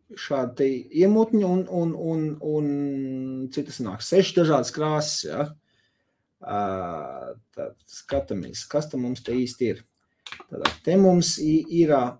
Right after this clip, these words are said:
piecsimt desmitā ar diviem O-ringiem, ja? Tātad piecsimt desmitā, šeit man ir kaut kas uz piecsimt desmit, ja? Noņemsim nost šo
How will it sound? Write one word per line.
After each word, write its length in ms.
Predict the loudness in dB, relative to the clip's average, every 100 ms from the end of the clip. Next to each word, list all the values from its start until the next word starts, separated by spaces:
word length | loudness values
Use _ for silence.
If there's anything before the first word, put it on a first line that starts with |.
| _ _ _ _ _ 8
piecsimt 560 | 8 8 2 4 4
desmitā 600 | 2 0 0 0 4 8 8 6 -2 _ _ _ _ _ -4
ar 160 | 2
diviem 400 | 4 6 6 4
O-ringiem, 720 | 4 4 4 4 4 4 0 -4 _ _ _
ja? 240 | -4 -2 -2 -4
Tātad 320 | -8 -6 -6 -6
piecsimt 420 | -6 -6 -6 -4 -2
desmitā, 540 | -2 -2 -4 -2 -2 -2 -12 _ _ _ _ _
šeit 320 | -8 -6 -4
man 80 | -6
ir 80 | -4
kaut 160 | -6 -6
kas 160 | -12
uz 80 | -8
piecsimt 320 | -8 -6 -6
desmit, 380 | -4 -4 -8 -8
ja? 160 | -8 -8 -10
Noņemsim 480 | -10 -8 -8 -8 -8
nost 380 | -6 -8 -10 -18 _ _ _ -16 -16 -16 -20 _ _ _ _ _ _ _ _ _ _ -20
šo 260 | -14 -12